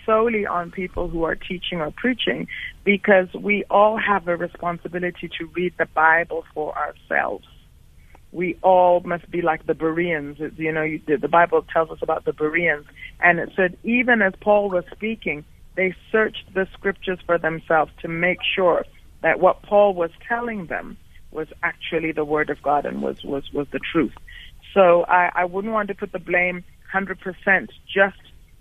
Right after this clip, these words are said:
on preachers. And definitely, I, I, I have said that there, there is a group, there is a genre of people who are misinterpreting and putting a wrong focus just on material possessions and money.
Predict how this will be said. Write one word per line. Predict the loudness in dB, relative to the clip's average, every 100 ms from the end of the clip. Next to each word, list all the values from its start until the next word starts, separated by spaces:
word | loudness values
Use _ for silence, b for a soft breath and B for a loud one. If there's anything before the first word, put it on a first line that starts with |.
| -4
on | -2 -2
preachers. | -4 -6 -6 -6 -8 -8 -8 -4
And | -2 -4 -10 -16 -16 2
definitely, | 4 4 2 2 2 2 2
I, | 2 0
I, | 2 0 0 -2
I |
have | -2 -2 -2 -2
said | -4 -2
that | -4 -4
there, | -4 -4 -8 -4
there | -4
is | -2 -4
a | -4
group, | -4 -2 -4 -2
there | -2 0
is | 0
a | -2 B B B
genre | 2 4 4 2
of | 0 -2
people | -6 -4 -2 -2 -4 b b
who | -6 -4 2
are | 4 4 0
misinterpreting | 0 2 4 2 0 4 2 2 -4 -4 -2
and | -4 -4
putting | -4 0 2
a | 0
wrong | 2 4 4 2 -4 0
focus | 2 2 -2 -4 -10 -20 b b -10
just | -4 -4 -4 0
on | 2 2 -2
material | -6 -4 0 2 2
possessions | 0 -2 0 -2 -6 -6
and | -6 -4
money. | 0 0 -2 -10